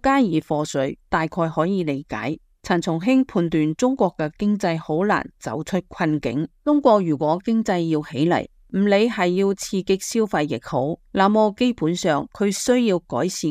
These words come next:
嘅係一個社會嘅安全網。另外一部分，九月份嘅數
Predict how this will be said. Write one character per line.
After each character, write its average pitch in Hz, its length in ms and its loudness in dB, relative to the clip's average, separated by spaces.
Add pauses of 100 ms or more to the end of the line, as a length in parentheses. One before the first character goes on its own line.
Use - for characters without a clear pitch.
嘅 170 240 0 (260)
係 208 140 4
一 247 140 2
個 208 160 0
社 165 300 -2
會 170 160 0
嘅 190 320 0
安 240 120 2
全 127 300 -6
網。 127 280 -2 (160)
另 202 240 2
外 190 160 4
一 196 120 2
部 190 160 0
分， 156 340 -2 (140)
九 196 180 2
月 226 140 2
份 147 260 -2
嘅 160 180 0
數 156 240 -2